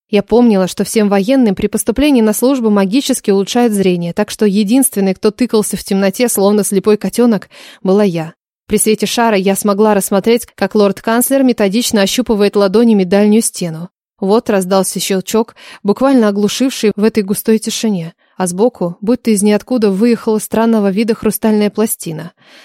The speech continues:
Дрейк снял перчатку и приложил ладонь к артефакту. Тот начал мигать фиолетовым, а после часть стены вдруг уехала вниз, открывая проход.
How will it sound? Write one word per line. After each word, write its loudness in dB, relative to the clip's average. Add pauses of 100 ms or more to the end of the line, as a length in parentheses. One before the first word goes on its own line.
(140)
Дрейк 0
снял 0
перчатку -4 (300)
и -4
приложил 2
ладонь 2
к -10
артефакту. -6 (340)
Тот 0
начал 0
мигать 0
фиолетовым, -4 (280)
а -6
после 0
часть 0
стены 2
вдруг 0
уехала 2
вниз, -2
открывая -2
проход. -4